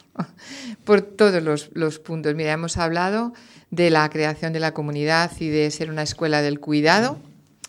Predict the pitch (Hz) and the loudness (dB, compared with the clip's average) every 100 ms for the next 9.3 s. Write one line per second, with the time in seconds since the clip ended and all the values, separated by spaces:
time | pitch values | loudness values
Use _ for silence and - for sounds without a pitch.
0 | - - - - - - - 185 190 185 | -20 -20 -18 -18 -18 -14 -2 0 2 2
1 | 180 180 180 180 175 170 170 170 170 175 | 4 4 4 4 4 4 2 2 2 2
2 | 170 170 165 180 165 165 - 175 170 165 | 2 0 0 -2 -2 -4 0 0 2 0
3 | 165 160 160 160 160 160 160 160 147 156 | 0 0 -2 -4 -4 -2 -4 -4 -6 -10
4 | 151 190 - - _ - 170 156 156 151 | -4 -4 -4 -16 _ -8 -6 2 4 4
5 | 151 151 147 143 151 147 151 151 156 165 | 2 -2 -2 -2 -4 -4 -6 -4 0 -2
6 | 165 160 156 160 160 151 147 143 143 143 | 0 -2 0 -2 -2 -2 -2 -2 -4 -4
7 | 143 147 - 156 147 143 143 - 175 160 | -6 -6 2 2 4 0 -4 -6 -4 -2
8 | 151 143 147 147 151 151 151 147 143 147 | -2 -6 -8 -6 -6 -4 -4 -4 -4 -2
9 | 170 196 226 | -4 -4 -6